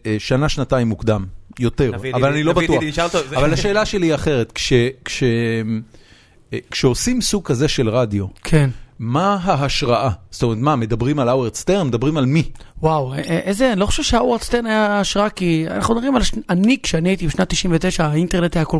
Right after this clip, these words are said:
Speaker 3: כך בחיתולים, ממש, אני זוכר שאפילו לא, לא היה גוגל. ואני אומר את זה כי, אה, קודם כל, אתה יודע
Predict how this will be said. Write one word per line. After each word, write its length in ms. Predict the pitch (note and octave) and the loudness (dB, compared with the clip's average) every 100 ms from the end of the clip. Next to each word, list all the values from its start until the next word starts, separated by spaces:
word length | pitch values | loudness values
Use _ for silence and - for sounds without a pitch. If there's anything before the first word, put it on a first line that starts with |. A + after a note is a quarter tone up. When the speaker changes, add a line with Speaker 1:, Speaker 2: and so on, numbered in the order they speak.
| - | 2
Speaker 3:
כך 280 | G#3 E3 E2 - - - - - - - - - _ - G3+ E3+ | 2 2 -4 -10 -18 -20 -20 -20 -20 -20 -20 -20 _ -8 -6 0
בחיתולים, 920 | F3 - G#3 F#3 F#3+ A3+ A#3 G#3+ G3 - | 0 0 -2 -2 0 0 0 0 -2 -2
ממש, 360 | E3 G3 G3+ | 0 0 0
אני 120 | F3 | 0
זוכר 200 | D#3+ E3 | 0 0
שאפילו 320 | A#3+ A3 G3+ E3 | 0 0 0 0
לא, 100 | F3 - | 0 0
לא 100 | F3 | 0
היה 160 | F3 D#3 | 0 0
גוגל. 400 | D#3+ F3 C#3 A2 - - - - - - | -2 0 -2 -4 -10 -16 -20 -20 -16 -4
ואני 360 | D#3 D3+ D3+ | 0 0 2
אומר 240 | D3 F#3+ A#3+ | 2 0 0
את 80 | F#3 | 0
זה 120 | G3 - | -2 -2
כי, 720 | F3 E3 D#3+ D#3 D#3 D3+ D#3+ - | -2 0 2 2 2 0 -2 -6
אה, 40 | B3+ - _ - - - - | -16 -16 _ -20 -20 -12 -2
קודם 220 | G3+ F#3+ | 0 2
כל, 220 | F#3 D#3+ - - | 0 -2 -4 -4
אתה 80 | - | 0
יודע 160 | A3+ | 2